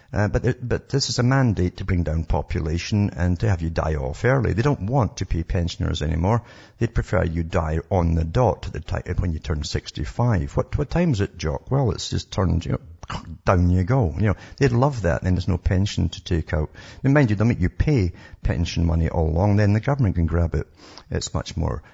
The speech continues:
efficient that way. They know, they've got better ways of spending it than you spending it on yourself.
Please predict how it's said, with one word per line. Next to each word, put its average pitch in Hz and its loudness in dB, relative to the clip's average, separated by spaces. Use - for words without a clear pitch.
efficient - -4
that 78 -4
way. 69 -8
They 107 0
know, 87 2
they've - -6
got - -6
better - -2
ways 82 -2
of - -8
spending 87 0
it - -4
than 73 -2
you 85 0
spending 80 -2
it 69 -6
on 65 -10
yourself. 92 -4